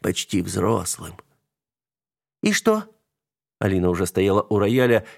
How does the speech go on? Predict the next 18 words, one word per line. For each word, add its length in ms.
и, 100
подпирая 520
щёки 320
кулачками, 600
заинтересованно 880
глядела 500
на 100
соседку. 560
«Вы 260
в 60
него 440
влюбились, 600
да? 160
У 160
вас 240
была 240
любовь?» 360
«Любовь!» 960